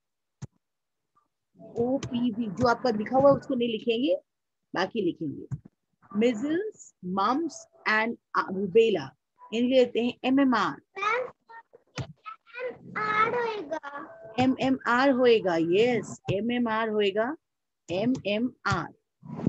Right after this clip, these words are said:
Speaker 1: M for measles, M for mumps and R for rubella। हेपेटाइटिस बी के लिए लिखते हैं हम लोग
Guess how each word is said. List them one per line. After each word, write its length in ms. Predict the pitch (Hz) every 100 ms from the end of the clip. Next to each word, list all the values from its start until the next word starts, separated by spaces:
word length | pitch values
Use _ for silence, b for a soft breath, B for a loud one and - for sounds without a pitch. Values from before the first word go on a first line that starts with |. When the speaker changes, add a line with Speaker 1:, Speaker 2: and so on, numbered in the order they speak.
| - - - _ 247
Speaker 1:
M 140 | 254
for 180 | 294 285
measles, 600 | 226 190 175 226 302 - 226
M 160 | 220
for 180 | 208 226
mumps 380 | 202 175 202 262
and 140 | 254 240 185
R 160 | 190
for 160 | 190 254
rubella। 480 | 202 160 160 160 123 _ _ _ _ _ _ _ _
हेपेटाइटिस 540 | 240 233 285 285 302
बी 160 | 214 262
के 100 | 247
लिए 80 | 247
लिखते 340 | 233 220 190
हैं 100 | 233
हम 80 | 226
लोग 360 | 226 254 339